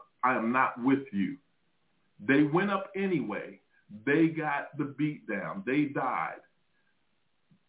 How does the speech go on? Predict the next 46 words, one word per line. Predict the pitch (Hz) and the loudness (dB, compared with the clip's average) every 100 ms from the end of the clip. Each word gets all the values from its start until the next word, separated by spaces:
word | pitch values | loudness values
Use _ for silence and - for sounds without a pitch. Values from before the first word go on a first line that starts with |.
| _ _ _ 117 110 | _ _ _ -6 2
Does | 139 | 4
that | 180 170 | 4 2
mean | 190 175 | -2 0
that | 165 | 0
they | 175 170 - | 2 0 0
should | - | -4
go, | 165 165 113 | -2 -2 -2
that | 120 | -4
the | 110 | -4
rest | 120 139 135 | -6 -6 -6
of | 143 | -4
Israel | 147 151 - | -4 -4 -6
should | 110 | -8
go | 107 123 | -4 -4
back | 135 131 135 | -4 -8 -6
up | 147 - - | -8 -8 -8
because | 110 - 127 120 120 107 | -8 -2 2 2 0 0
there | 123 | 2
was | 120 113 101 | 4 2 0
those | 127 139 139 - | 2 4 2 2
who | 131 117 | 2 2
went | 123 127 | 0 0
up? | 156 - - - - - _ - 98 - | -2 -4 -16 -20 -20 -20 _ -12 -12 0
It | 113 104 | 2 6
is | 117 196 | 4 4
their | 175 214 | 2 0
land. | 208 240 202 170 | -2 -2 -2 -4
It's | 123 | -4
gonna | 117 165 | -4 -4
be | 196 190 | -2 -2
their | 190 175 | -2 -2
land. | 196 208 185 190 - _ _ _ _ _ _ _ _ _ _ - | -2 -4 -6 -8 -12 _ _ _ _ _ _ _ _ _ _ -2
Does | 151 170 | 2 4
that | 190 262 | 2 0
mean | 277 277 | 0 -2
that | - | -2
the | 165 | 0
rest | 185 190 | 0 -2
of | 165 | -4
the | |
Israel | 156 180 180 156 - | 0 0 0 -2 -4
should | 117 | -6
go | 147 156 135 | -4 -2 -2
up | 107 - | -4 -4
because | 127 - 139 127 | -8 -6 -6 -4
those | 139 165 151 | -2 -2 -2